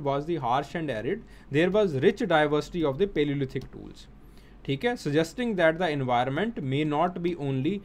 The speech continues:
the determining factor of the tool technology।" तो बहुत सारे जो है वो आपके पास माइग्रेशंस भी हुए हैं, खास करके राजस्थान के रीजन के अंदर, ठीक है। So ये जो है वो आपके पास केस स्टडीज हैं,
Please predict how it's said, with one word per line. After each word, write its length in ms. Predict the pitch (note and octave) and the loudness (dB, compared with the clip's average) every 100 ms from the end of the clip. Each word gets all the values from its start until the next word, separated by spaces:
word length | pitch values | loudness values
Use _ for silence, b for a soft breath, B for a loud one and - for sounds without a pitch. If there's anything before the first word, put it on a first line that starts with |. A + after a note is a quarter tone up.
| B - | B -2
the 200 | D3 C3+ | 0 2
determining 560 | C#3+ E3+ D#3+ D#3 E3 E3 | 2 2 0 0 0 -2
factor 360 | A#2+ - F#3+ G#3 | -6 -6 -8 -6
of 220 | B2+ A2+ B2 | -6 -6 -6
the 140 | B3+ B B - | -8 B B -2
tool 240 | F3+ F3 | 0 2
technology।" 640 | B2+ B2 A2 G#2 G2 G#2+ - | -2 -4 -6 -6 -8 -8 -4
तो 100 | D#3+ | -2
बहुत 360 | C3+ C3+ G#3+ G#3+ | 0 2 0 0
सारे 280 | D#3+ F3 | 0 0
जो 140 | E3 D3 | -2 -2
है 120 | D#3+ | -2
वो 120 | D#3 | 0
आपके 260 | D3+ - C#3 | 0 -2 -6
पास 380 | C#3 F#3+ G#3 A#3+ B B B | -4 -4 -4 -14 B B B
माइग्रेशंस 600 | C#3 D3+ D#3+ E3 F#3 F3 | 0 2 2 -2 -2 -4
भी 160 | D3+ C#3+ | -4 -4
हुए 280 | A#2+ B2 B2+ | -2 -4 -2
हैं, 360 | C#3+ G#3 - B B B C#3+ | -2 -4 -6 B B B 0
खास 220 | D#3 D#3 | 0 2
करके 320 | E3+ - F#3+ | -2 0 2
राजस्थान 640 | C#3 C#3 D3+ - D3 C#3 | 2 0 -2 -6 -8 -6
के 120 | C3 | -8
रीजन 340 | A2+ G#2 G#2 G2+ | -8 -8 -10 -12
के 100 | G2 | -14
अंदर, 260 | - - - - - - - - - - - - - - - | -14 -16 -18 -20 -16 -16 -16 -20 -20 -20 -20 -20 -20 -16 -10
ठीक 160 | E3+ | -6
है। 100 | A3+ - B B D#4+ B - - - | -8 -8 B B -12 B -16 -10 2
So 200 | A#3 A3 | 6 6
ये 260 | D#3+ G3 A3 | 6 4 6
जो 160 | A3+ | 4
है 140 | F#3+ G3+ | 4 4
वो 100 | G3 | 4
आपके 220 | D#3 F3 | 2 0
पास 220 | F3+ F3+ | -4 -2
केस 260 | E3 D3+ - | -2 -2 -2
स्टडीज 360 | E3 D3+ D3+ | -4 -4 -6
हैं, 260 | C3+ G3 | -6 -10